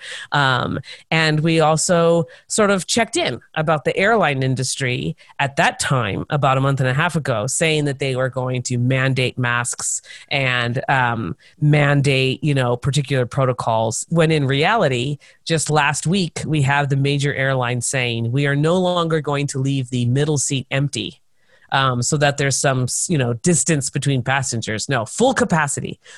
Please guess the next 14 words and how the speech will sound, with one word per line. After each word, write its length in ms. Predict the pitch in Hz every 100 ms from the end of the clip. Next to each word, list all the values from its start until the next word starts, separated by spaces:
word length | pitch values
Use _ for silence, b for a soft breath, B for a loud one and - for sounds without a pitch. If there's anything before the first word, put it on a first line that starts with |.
| B
So 100 | 202
again, 320 | 196 180 104
still 380 | - - 165 185
in 100 | 220
phase 320 | - 196 208
one, 300 | 131 113 156 - b b -
numbers 520 | 165 175 190 202 - -
of 380 | 160 151 143
contractions 840 | - 151 - 165 160 - 190 175 156
and 240 | 143 127
deaths 380 | 135 139 - -
skyrocketing. 1080 | - - 190 196 175 104 - 127 - 190 - B B B B
Um, 500 | 143 131 123 131 135 -
and, 600 | 156 147 143 143 147